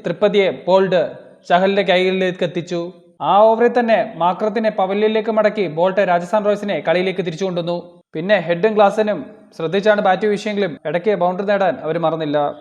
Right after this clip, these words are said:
പത്താമത്തെ ഓവറിൽ ഹെഡിനെ സന്ദീപ് ശർമ്മ വിക്കറ്റാക്കുമ്പോൾ സൺറൈസേഴ്സിന്റെ സ്കോർ തൊണ്ണൂറ്റൊമ്പതിന് നാല് വിക്കറ്റ്. പിന്നെ വന്ന നിതീഷ് റെഡ്ഡിക്ക് ഒന്നും തന്നെ ചെയ്യാൻ സാധിച്ചില്ല. നിതീഷ് റെഡ്ഡിയെയും അബ്ദുൾ സമദിനെയും തൊട്ടടുത്തടുത്ത പന്തിൽ പുറത്താക്കി ആവേശ് ഖാൻ സൺറൈസേഴ്സ് ഹൈദരാബാദിനെ വരിഞ്ഞു മുറുക്കി.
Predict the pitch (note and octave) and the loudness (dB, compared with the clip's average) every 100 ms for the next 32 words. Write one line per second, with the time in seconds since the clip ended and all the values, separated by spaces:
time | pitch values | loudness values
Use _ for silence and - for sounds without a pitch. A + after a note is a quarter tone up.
0 | _ E3 D#3+ F#3+ G3 G#3+ A3 G#3+ G3+ D3+ | _ -2 0 2 2 4 4 4 2 -2
1 | - E3 F3+ G3+ F#3 - E3 - E3 F#3+ | -4 -2 0 0 -2 -4 -10 -4 -2 0
2 | G#3 G#3 G#3 G3 G3+ G3+ G3+ G3+ F#3+ A#2 | 2 2 2 0 2 2 0 -2 0 -2
3 | - - - E3+ F#3 G3 G#3 G#3 G#3 G#3 | -8 -20 -10 -4 -2 -2 -2 -2 -4 -2
4 | G#3 G3 E3 D#3+ E3+ F3+ F#3+ F#3 F3 E3+ | 0 0 0 -2 -4 -4 -4 -4 -4 0
5 | E3 F3 E3+ E3+ E3+ E3+ F3 - - - | 0 0 -2 -4 -2 -2 -4 -20 -20 -8
6 | D#3+ G#3+ G#3 G3+ G3 G#3+ A3 G#3 G3+ G3+ | 2 2 4 0 -2 -2 -2 -2 0 2
7 | D#3 F#3 G3+ G#3+ G3+ G3+ F#3 F3 E3 D#3 | 2 0 0 0 0 -2 -2 0 0 0
8 | E3 D#3+ D#3+ D#3+ - - E3 E3 G#3 A3 | -4 -2 -4 -8 -20 -14 -6 -2 0 0
9 | G3+ G#3 G3+ G3+ - E3 G#3 G#3+ G#3 G3+ | 2 4 2 -2 -6 -2 2 2 2 0
10 | G#3 F#3+ F3 G#3+ F#3+ A3 G#3 A3 G3+ F#3+ | -2 -2 2 0 4 0 2 2 2 -2
11 | F3 F3+ F3+ G3+ G3+ D#3+ A#2 D3 F3 F#3+ | -4 -4 -2 -4 -2 -6 -4 -2 -2 -2
12 | - F3+ G#2 - - D#3+ E3 G3+ G3+ G3+ | 0 0 0 -12 -8 -8 -2 -2 -2 -4
13 | G3 G3+ G3 F#3+ F#3+ D#3 D3+ E3+ F#3+ F3 | -2 0 0 -2 -2 -2 -2 -2 -2 -4
14 | E3 D3+ D#3+ | -6 -8 -12